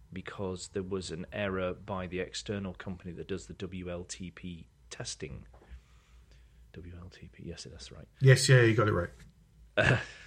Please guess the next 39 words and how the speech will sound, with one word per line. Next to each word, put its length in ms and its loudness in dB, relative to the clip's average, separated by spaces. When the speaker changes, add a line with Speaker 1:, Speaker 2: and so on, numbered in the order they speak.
Speaker 1:
<laughs> 400 -18
I 40 -10
should 180 -8
hope 200 -10
I 40 -8
do 240 -6
after 260 -8
all 80 -6
these 380 -12
many 300 0
times 340 -2
we've 120 -6
said 200 0
it. 140 0
And 280 8
so 160 0
they've, 320 10
because 320 6
there 100 4
was 220 6
in 180 -2
these 200 -2
inconsistencies 920 -6
in 120 -2
the 60 -2
testing 560 -4
regime 380 -6
that 100 -12
these 200 -8
vehicles 400 -4
went 200 -6
through, 220 -6
they've 200 -6
had 280 -8
to 220 -10
reduce 360 -8
it 80 -18
down 240 -4
from, 420 -6